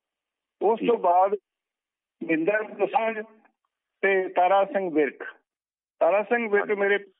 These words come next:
Speaker 1: ਪੇਂਡੂ ਸਨ, ਉਹ ਅਮਰੀਕਾ ਵਿੱਚ ਰਹਿੰਦੇ ਸਨ, ਉਹ ਵੀ ਲੇਖਕ ਸਨ। ਉਹਨਾਂ ਦਾ ਕਾਵਿ ਸੰਗ੍ਰਹਿ ਛਪਿਆ ਸੀ ਧਾਤੀ ਦਾ ਚਿਹਰਾ,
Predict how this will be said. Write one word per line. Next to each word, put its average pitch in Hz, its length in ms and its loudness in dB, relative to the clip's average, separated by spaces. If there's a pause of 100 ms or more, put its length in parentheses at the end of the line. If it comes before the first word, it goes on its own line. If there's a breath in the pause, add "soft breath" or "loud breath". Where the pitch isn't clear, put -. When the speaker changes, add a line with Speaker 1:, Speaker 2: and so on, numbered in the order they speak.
(180)
Speaker 1:
ਪੇਂਡੂ 175 300 -2
ਸਨ, 202 260 0
ਉਹ 190 300 2
ਅਮਰੀਕਾ 165 380 0
ਵਿੱਚ 165 140 -4
ਰਹਿੰਦੇ 185 300 0
ਸਨ, 185 120 -4
ਉਹ 196 100 2
ਵੀ 208 100 -2
ਲੇਖਕ 160 380 0
ਸਨ। 156 300 0 (480)
ਉਹਨਾਂ 208 220 -2
ਦਾ 175 300 4 (600)
ਕਾਵਿ 185 340 0
ਸੰਗ੍ਰਹਿ 196 240 0
ਛਪਿਆ 175 400 -2
ਸੀ 185 160 -2
ਧਾਤੀ 156 360 -2
ਦਾ 165 220 0
ਚਿਹਰਾ, 160 460 0